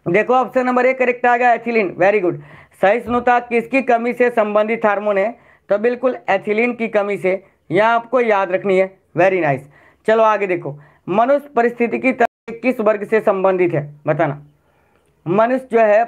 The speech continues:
पारिस्थितिकी तंत्र के किस वर्ग से संबंधित है? बीबीआई क्वेश्चन है, सभी साथी ध्यान देना। बताओ, मनुष्य पारिस्थितिकी तंत्र के किस वर्ग से संबंधित है? इस क्वेश्चन का करेक्ट आंसर क्या आएगा? नीरज इलाहाबाद, नीतू वर्मा, सुजीत कुमार, विजय यादव।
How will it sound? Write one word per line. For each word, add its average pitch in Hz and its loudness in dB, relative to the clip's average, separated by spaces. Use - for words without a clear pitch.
पारिस्थितिकी 220 -2
तंत्र 214 0
के - -6
किस - -16
वर्ग 214 0
से 220 -2
संबंधित 202 0
है? 202 0
बीबीआई 233 2
क्वेश्चन 226 0
है, 233 2
सभी 214 0
साथी 196 0
ध्यान 175 2
देना। 156 0
बताओ, 160 -2
मनुष्य 240 0
पारिस्थितिकी 233 -2
तंत्र 233 0
के 220 0
किस 233 -4
वर्ग 208 0
से 208 -2
संबंधित 196 -2
है? 147 -6
इस 262 0
क्वेश्चन 220 0
का 240 2
करेक्ट 202 -4
आंसर 190 -2
क्या 180 0
आएगा? 147 -2
नीरज 208 0
इलाहाबाद, 214 0
नीतू 202 -4
वर्मा, 202 0
सुजीत 196 -4
कुमार, 196 0
विजय 190 0
यादव। 196 2